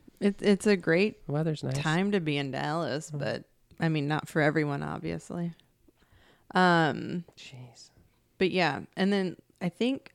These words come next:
Speaker 1: actually the news about the government having this kind of, like, terrorism against its own people idea
Speaker 2: Mm-hmm.
Speaker 1: broke on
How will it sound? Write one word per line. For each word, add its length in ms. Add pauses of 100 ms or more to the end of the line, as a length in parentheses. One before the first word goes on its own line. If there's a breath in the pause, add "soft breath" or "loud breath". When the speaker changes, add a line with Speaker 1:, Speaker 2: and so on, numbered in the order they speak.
(140)
Speaker 1:
actually 460
the 500
news 760
about 720
the 180
government 560
having 720
this 220
kind 280
of, 280
like, 340 (400)
terrorism 720
against 380
its 140
own 180
people 560 (280)
idea 540 (200 soft breath)
Speaker 2:
Mm-hmm. 320 (140)
Speaker 1:
broke 480
on 600